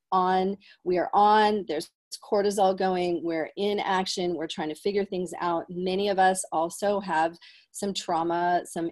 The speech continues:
history of trauma, and things that keep us into more of a hypervigilant state as well.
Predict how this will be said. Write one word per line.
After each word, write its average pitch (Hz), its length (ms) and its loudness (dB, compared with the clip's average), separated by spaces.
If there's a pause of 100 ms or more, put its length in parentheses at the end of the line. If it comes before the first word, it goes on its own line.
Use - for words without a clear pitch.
history 180 360 -6
of 175 100 -4
trauma, 170 280 -4
and 165 100 -8
things 175 180 0
that - 160 -8
keep 214 320 -6
us 190 240 -2
into 180 440 -4
more 160 180 -4
of 160 100 -6
a 156 180 -8
hypervigilant 156 720 -8
state 165 460 -4
as 151 240 -6
well. 156 400 -6